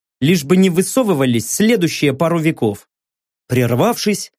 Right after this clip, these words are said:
я пару раз пыхнул сигарой, взглянул на ее огонек. Это было ошибкой. Спешка сыграла с нами злую шутку.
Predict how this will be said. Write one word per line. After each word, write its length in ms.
я 180
пару 300
раз 260
пыхнул 440
сигарой, 720
взглянул 600
на 60
ее 380
огонек. 480
Это 420
было 380
ошибкой. 800
Спешка 580
сыграла 540
с 100
нами 220
злую 540
шутку. 640